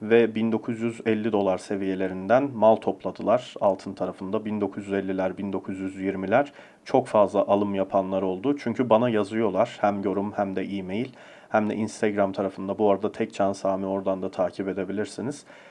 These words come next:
Şimdi öncelikle sakin kalmanızda fayda var. Orta ve uzun vadeli yatırımcıysanız kesinlikle altınınızı bozmayın. Ha, kısa vadede ödemeniz gereken, çevirmeniz gereken bir iş varsa derhal,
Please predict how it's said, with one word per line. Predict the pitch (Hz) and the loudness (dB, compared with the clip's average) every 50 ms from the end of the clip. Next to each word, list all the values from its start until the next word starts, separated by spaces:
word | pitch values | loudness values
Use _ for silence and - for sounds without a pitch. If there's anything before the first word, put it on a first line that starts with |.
| - - _ | -20 -20 _
Şimdi | - - 113 110 | -6 -4 -2 0
öncelikle | 92 120 127 127 139 143 151 147 - - 147 151 147 | 0 2 2 4 4 4 2 2 4 4 4 4 4
sakin | 143 - - - 123 123 123 - 139 135 | 2 2 8 10 10 10 8 6 -2 -2
kalmanızda | 123 - 120 113 110 110 107 107 107 113 120 135 | 4 4 4 4 4 2 0 -2 -4 -2 -4 -4
fayda | 139 - - 113 110 101 117 101 | 0 4 6 6 6 4 2 2
var. | 95 110 131 - - - - - | 4 2 2 2 -4 -12 -4 2
Orta | 107 113 113 110 - 127 123 | 4 4 4 4 0 0 2
ve | 120 117 113 | 2 2 2
uzun | - 113 110 117 120 120 117 | 0 -2 -4 -2 -2 2 2
vadeli | 110 107 104 107 104 104 | 2 2 2 0 -2 0
yatırımcıysanız | 107 107 107 - 110 110 110 107 110 113 117 110 - - 101 123 127 - | -2 -2 -2 -2 -4 -4 -4 -4 -4 -4 -6 -4 -4 -4 -6 -6 -8 -6
kesinlikle | - - 117 - - 107 113 113 107 - 110 | -6 -4 -4 -4 -4 -2 -2 -2 0 0 2
altınınızı | 101 107 107 107 - - 104 98 98 98 - - 120 | 4 4 4 2 0 -4 -4 -4 -4 -4 -4 2 4
bozmayın. | 113 117 113 95 92 98 92 87 85 - - - - - - - | 6 6 6 4 0 -4 -6 -6 -10 -14 -18 -20 -20 -20 -20 -8
Ha, | - - 104 | -6 -4 -4
kısa | - - - - - 151 147 | -4 -6 -2 6 8 8 10
vadede | 143 123 120 110 117 113 123 | 10 8 8 8 4 2 2
ödemeniz | - 110 110 117 113 117 117 123 120 110 110 | 2 2 2 2 2 2 0 0 -2 -2 -2
gereken, | 113 107 107 104 98 - 117 110 110 | 0 0 0 0 0 0 -2 -2 -2
çevirmeniz | - - 107 107 107 107 107 107 113 113 110 - | -2 -2 -2 0 0 0 0 0 -2 -2 -2 -2
gereken | 110 107 104 104 - 107 104 104 | -2 -2 -2 -2 -2 -2 -2 0
bir | 104 113 | -2 -2
iş | 117 - - - - | -2 -4 -4 2 4
varsa | 135 123 110 - - 135 131 113 101 | 4 4 4 4 0 -2 -2 0 4
derhal, | 101 107 127 143 135 - - - - 110 | 8 10 10 10 8 8 4 4 4 4